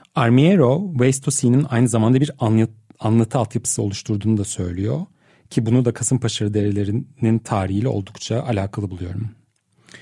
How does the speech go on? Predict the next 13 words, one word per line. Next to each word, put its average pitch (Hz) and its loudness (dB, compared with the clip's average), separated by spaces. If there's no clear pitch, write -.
Bu 135 0
altyapı 139 -2
atıksal - -4
ilişki 117 -4
ağlarını 107 0
görünmez 107 -2
kılarak 98 -8
atığı 110 -4
ve 107 -2
beraberinde 107 0
getirdiği 104 -6
sınıfsal 113 -4
stigmayı, 101 -6